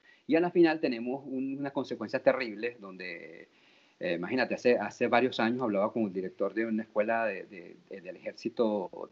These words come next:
de uno de los países de América Latina, un país de América Latina, y le comentaba de que teníamos dos millones de refugiados y él, esa persona en ese momento se, se, se asombró, o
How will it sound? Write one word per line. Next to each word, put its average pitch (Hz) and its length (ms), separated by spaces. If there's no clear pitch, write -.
de - 120
uno 92 100
de 107 60
los 113 100
países - 320
de 90 80
América 98 320
Latina, 123 320
un 90 80
país 113 160
de 123 60
América 120 240
Latina, 120 320
y 117 60
le 101 100
comentaba 95 580
de 113 100
que 92 220
teníamos 110 420
dos 113 120
millones 117 300
de 110 40
refugiados 139 640
y 92 180
él, 98 320
esa - 180
persona 117 320
en 117 60
ese 117 140
momento 107 320
se, 110 240
se, 90 300
se 90 100
asombró, 113 580
o 104 160